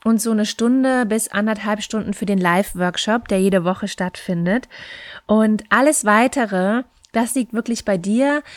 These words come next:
wie viel du von den Tipps ausprobieren möchtest, ähm, was du alles, äh, schon direkt mal testen willst, integrieren willst.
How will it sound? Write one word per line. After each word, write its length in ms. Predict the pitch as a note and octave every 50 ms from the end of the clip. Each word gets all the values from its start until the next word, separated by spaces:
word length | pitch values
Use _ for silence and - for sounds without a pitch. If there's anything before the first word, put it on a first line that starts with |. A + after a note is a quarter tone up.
| - - _
wie 120 | - G#3+
viel 180 | G3+ - A#3 A3+
du 120 | A3+ B3
von 200 | A3+ - A#3 A3
den 120 | G#3 G3 G3
Tipps 320 | - - B3+ A#3 - - -
ausprobieren 680 | - G#3 A3+ B3+ - - C4 G#3 G#3 A3+ A3+ A3 G#3+
möchtest, 760 | G#3+ G#3+ A3+ G#3 - - G#3 G#3 G#3 G#3 G#3+ G#3+ - - - _
ähm, 220 | - F#3+ F#3 F#3 F#3
was 160 | G3 A3 -
du 120 | - -
alles, 320 | - F#3 G3+ G3+ - - -
äh, 240 | - - F3+ F#3 F#3
schon 180 | - - F#3+
direkt 400 | F3+ F#3+ F#3 G3 A3 - - -
mal 220 | - G3+ G3 G3 G3
testen 480 | - - A3+ G#3+ A3+ - - - G#3
willst, 260 | G3 G3+ G3 F#3 - -
integrieren 680 | - G3 - F#3+ - - - A3 G#3 A3 A3 G#3+ G3+
willst. 440 | F#3+ G3+ G3+ G3 G3 G3 - -